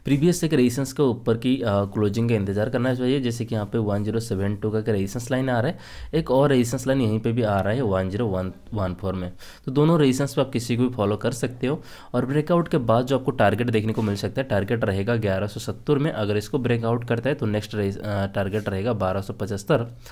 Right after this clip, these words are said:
अगर इसको ब्रेकआउट करता है चौदह सौ चौवालीस, ठीक है। तो सपोर्ट लाइन की अगर हम बात करें तो सपोर्ट लाइन दोस्तों आपको फॉलो करना चाहिए यहाँ पे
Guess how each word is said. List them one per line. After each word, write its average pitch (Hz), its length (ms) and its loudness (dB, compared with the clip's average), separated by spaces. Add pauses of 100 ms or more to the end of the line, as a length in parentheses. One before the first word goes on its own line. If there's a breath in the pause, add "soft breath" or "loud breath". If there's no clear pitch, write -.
(340 loud breath)
अगर 143 160 2
इसको 156 200 0
ब्रेकआउट 120 440 4
करता - 240 0
है 139 40 -2
चौदह 98 300 0
सौ 127 120 -2
चौवालीस, 92 600 -4
ठीक 143 160 -2
है। 214 80 -2 (340 loud breath)
तो 160 60 0
सपोर्ट 160 400 2
लाइन 147 160 4
की 147 60 2
अगर 127 140 2
हम 123 160 2
बात 110 260 0
करें 135 200 0
तो 131 80 -2
सपोर्ट 120 380 -2
लाइन 127 120 0
दोस्तों 113 240 -2
आपको 117 100 -4
फॉलो 104 260 0
करना 104 260 0
चाहिए 117 180 -2
यहाँ 101 120 -2
पे 175 160 0